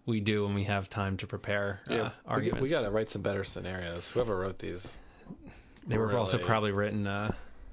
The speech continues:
Speaker 1: a year, a couple years ago.
Speaker 2: A pillow fight.
Speaker 1: Pillow fight, Legends of the Hidden Temple. I think we
Speaker 2: That's,
Speaker 1: have done that before.
Speaker 2: that's actually a good one.
Speaker 1: Yeah. Father-son three-legged race. That would've been
Speaker 2: That
Speaker 1: cool for George W. Bush.
Speaker 2: Or Darth Vader.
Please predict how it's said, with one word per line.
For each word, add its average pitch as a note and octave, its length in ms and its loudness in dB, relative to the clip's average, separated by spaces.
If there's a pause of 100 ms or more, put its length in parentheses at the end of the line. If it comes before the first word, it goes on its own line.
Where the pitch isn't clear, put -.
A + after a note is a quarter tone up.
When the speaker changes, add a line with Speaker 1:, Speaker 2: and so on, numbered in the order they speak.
(280)
Speaker 1:
a A#2 80 0
year, G#2 480 2 (460)
a - 40 -8
couple A#2 200 -2
years G#2 240 2
ago. A2+ 280 2 (420)
Speaker 2:
A - 40 -8
pillow G#2+ 260 2
fight. F2 300 0
Speaker 1:
Pillow D#3 180 4
fight, D3 520 2
Legends C#3 300 4
of D3+ 60 6
the C3 40 4
Hidden C3 180 2
Temple. C3 300 4
I A#2+ 40 2
think G#3 180 2
we - 100 4
Speaker 2:
That's, A#2 100 4
Speaker 1:
have A#2 140 4
done A2+ 180 4
that G#2+ 160 2
before. A2+ 420 0
Speaker 2:
that's G#2 120 -2
actually F#2 280 -2
a - 40 -4
good F#2 100 -2
one. - 240 -8
Speaker 1:
Yeah. A2 320 2 (800)
Father-son A#2+ 520 4
three-legged A2 580 2
race. A2+ 460 2
That A#2+ 140 6
would've G#3+ 100 2
been B2 120 2
Speaker 2:
That - 40 -4
Speaker 1:
cool E3+ 220 4
for D3 160 2
George A#2 280 2
W. G#2 220 4
Bush. A#2 480 2
Speaker 2:
Or A2 100 4
Darth G#2 260 2
Vader. G2+ 360 0